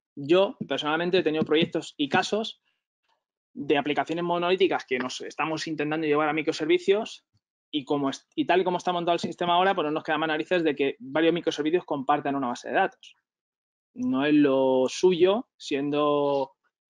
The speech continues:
em, estrictos, no debería ser así. Pero bueno, una cosa es la teoría y otra es la práctica, como, como todos sabemos, ¿no?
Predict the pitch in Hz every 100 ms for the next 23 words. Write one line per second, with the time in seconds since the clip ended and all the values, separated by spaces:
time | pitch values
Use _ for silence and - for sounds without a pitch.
0 | _ _ _ - 139 135 135 131 131 127
1 | 123 120 - 147 - 175 175 - 220 -
2 | - - 175 190 160 151 139 135 123 180
3 | 175 _ _ _ - 131 143 156 - _
4 | - 143 151 156 160 151 151 147 165 160
5 | 139 127 135 151 - - _ - 127 123
6 | - - - - - - - - 139 135
7 | 127 120 - - - - 214